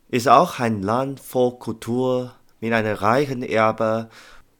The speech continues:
und einer vielfältigen modernen Zivilisation. Diejenigen, die hier eine außergewöhnliche Reise machen möchten, sind herzlich eingeladen. Etwas Zeit in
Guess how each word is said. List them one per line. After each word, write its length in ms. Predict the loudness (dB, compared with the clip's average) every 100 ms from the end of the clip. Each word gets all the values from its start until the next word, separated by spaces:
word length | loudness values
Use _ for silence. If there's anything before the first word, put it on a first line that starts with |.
| _ -4
und 220 | 0 0
einer 220 | -2 -4
vielfältigen 680 | -4 -2 0 -2 0 -2 0
modernen 720 | 0 0 0 0 0 -4 -6 -10 _ _
Zivilisation. 1000 | -10 -4 -2 -2 -4 -6 -8 -8 -8 -12 -20 -20 _ -20 -20 _ _ -6
Diejenigen, 720 | 2 6 6 4 2 0 0 -6 _ -20 -20 _ _
die 60 | -2
hier 180 | 0 2
eine 340 | 0 -2 0
außergewöhnliche 1300 | 4 4 2 -4 -6 -4 -2 0 -2 -2 0 0 0
Reise 640 | 2 2 0 0 2 0 -4 _ _ -20 _ _ _
machen 600 | 4 4 4 -4 -6 -10 -6
möchten, 580 | -4 -4 -2 -4 -4 -10 _ _ _ _ _ _
sind 220 | -8 -6 2
herzlich 460 | 2 2 0 2
eingeladen. 680 | 2 0 0 -2 -4 -6 -10 -14 _ _ _ _ _ _ _
Etwas 400 | -4 -2 -4 -2
Zeit 340 | 6 6 6
in 120 | 2